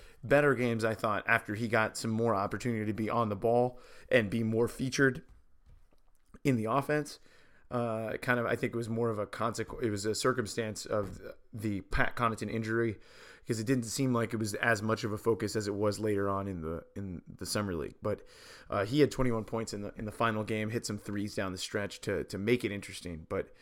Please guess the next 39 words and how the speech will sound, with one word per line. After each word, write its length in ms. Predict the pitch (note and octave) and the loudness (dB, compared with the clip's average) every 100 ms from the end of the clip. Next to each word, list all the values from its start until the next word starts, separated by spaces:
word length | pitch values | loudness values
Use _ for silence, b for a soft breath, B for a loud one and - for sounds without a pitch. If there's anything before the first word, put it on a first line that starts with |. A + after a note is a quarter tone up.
| b b | b b
ultimately, 380 | A#2+ A2+ A2 | 2 2 -2
the 60 | G#2+ | -2
Blazers 380 | G#2+ A2 G#2+ G#2 | 0 -2 -2 2
lost. 360 | C3+ C3+ - - B B B | 4 4 2 -10 B B B
But, 260 | B2 A#2+ A2+ | 4 4 2
uh, 140 | G#2+ | 0
I 100 | A2 | 2
thought 160 | - B2 | 4 4
it 60 | |
was 100 | G#2+ | 4
a 60 | G#2+ | 0
fun 280 | - C3+ A#2+ | 2 2 4
Summer 300 | B2+ A2+ A2 | 4 8 8
League, 320 | G#2+ G#2+ - B B B | 6 2 -4 B B B
uh, 440 | G#2+ G2+ G2 E2+ - - _ - | 0 0 0 -2 -6 -14 _ 2
ultimately 540 | D3+ B2+ A2 F2+ A2+ G2+ | 4 6 2 -2 -2 -4
for 240 | - A#2 | 0 0
Portland, 400 | - A#2 A2 G#2+ | 4 4 4 2
and, 200 | G2+ B2+ - | -2 -6 -10
and 160 | B2 G#2+ | -4 2
probably 280 | C3 A#2+ A2+ | 6 8 6
the 60 | |
most, 260 | G#2+ A2+ - - _ - - | 2 0 -2 -14 _ -16 -2
you 100 | A#2+ | 0
know, 60 | |
one 160 | G#2 D3+ | 4 4
of 40 | |
the, 60 | C#3+ | 4
probably 240 | C#3+ C#3+ | 6 6
the 100 | B2 | 6
most 260 | D3+ A2+ - | 4 4 4
fun 200 | G#2+ G#2+ | 0 2
Summer 180 | A2 G#2+ | 2 2
League 180 | G#2+ - | 0 0
since, 280 | G#2+ G2+ - | -2 -2 -4
you 140 | A#2 | -2
know, 60 | F2+ | -2
Damian 400 | A2+ A2 G#2+ G#2 | 0 0 0 0
Lillard 400 | G#2+ A2+ G#2+ | 0 2 2